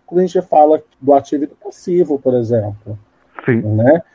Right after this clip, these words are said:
Speaker 1: Tudo bem eu ser ativo e ir pro banheirão e viver esse lugar. E,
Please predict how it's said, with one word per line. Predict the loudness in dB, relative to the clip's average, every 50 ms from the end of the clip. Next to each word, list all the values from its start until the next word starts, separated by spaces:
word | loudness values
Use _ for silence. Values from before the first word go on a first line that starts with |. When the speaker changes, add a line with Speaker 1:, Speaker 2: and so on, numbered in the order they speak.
| -20 _ _
Speaker 1:
Tudo | 0 2 2
bem | 2 2 4 4 4 4 4 2 2
eu | 0 0
ser | 0 2 2
ativo | 2 2 2 -2 -10 -8 -6 -4 -2 -2 -4 -4 -2 0 0 2
e | 2 0 -2
ir | -4
pro | -6 -6 -6
banheirão | -4 -4 -2 0 0 0 0 0
e | -2
viver | -6 -4 0 2 2 4 2
esse | 0 -4 -6 -8
lugar. | -4 -2 0 0 2 2 0
E, | 0